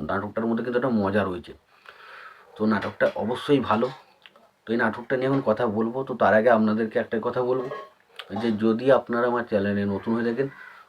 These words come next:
অবশ্যই আপনারা আমার চ্যানেলটা সাবস্ক্রাইব করে নিয়ে পাশে বেল আইকনটা অবশ্যই প্রেস করে দেবেন। আর যদি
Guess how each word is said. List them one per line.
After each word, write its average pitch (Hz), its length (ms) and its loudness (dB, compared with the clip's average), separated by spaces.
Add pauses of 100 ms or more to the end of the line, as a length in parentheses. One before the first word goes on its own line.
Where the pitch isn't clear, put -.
অবশ্যই 123 460 2
আপনারা 120 240 0
আমার 120 180 -2
চ্যানেলটা 110 380 2
সাবস্ক্রাইব 123 500 -2
করে 127 240 -4
নিয়ে 127 180 -2
পাশে 107 220 2
বেল 107 160 2
আইকনটা 98 220 -2
অবশ্যই 90 300 -8
প্রেস 117 200 -4
করে 131 240 -2
দেবেন। 131 180 -2 (720)
আর 98 180 -2 (100)
যদি 110 160 0